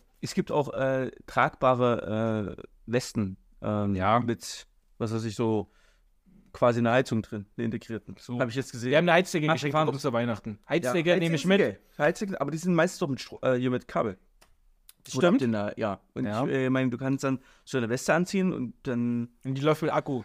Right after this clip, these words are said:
Speaker 1: sieht stylisch aus, ja. Läuft
Speaker 2: Oder mit
Speaker 1: Akku.
Speaker 2: Solar oder so.
Speaker 1: Kannst, <laughs> So, nee, äh, das, das war, glaub ich, nicht integriert, aber du konntest da, äh,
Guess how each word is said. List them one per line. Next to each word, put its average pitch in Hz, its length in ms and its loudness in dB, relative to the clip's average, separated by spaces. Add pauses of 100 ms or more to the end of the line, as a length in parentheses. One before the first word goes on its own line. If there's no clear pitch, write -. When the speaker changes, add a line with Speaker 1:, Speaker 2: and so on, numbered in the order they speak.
Speaker 1:
sieht - 260 -6
stylisch 139 360 0
aus, 139 240 0
ja. 120 160 2
Läuft 117 140 2
Speaker 2:
Oder 131 40 -2
mit 131 160 -2
Speaker 1:
Akku. - 80 -4
Speaker 2:
Solar 139 340 6
oder 123 140 0
so. 107 260 -6
Speaker 1:
Kannst, 127 320 -6
<laughs> - 240 -14 (220)
So, - 200 -12
nee, 160 260 -2 (180)
äh, 147 320 -2
das, - 320 -2
das 165 220 -4
war, 165 80 -10
glaub 170 100 -2
ich, 156 60 -6
nicht 175 120 -8
integriert, 165 360 -4
aber 127 280 2
du 120 120 -6
konntest 135 420 -4
da, 123 220 2
äh, - 200 -6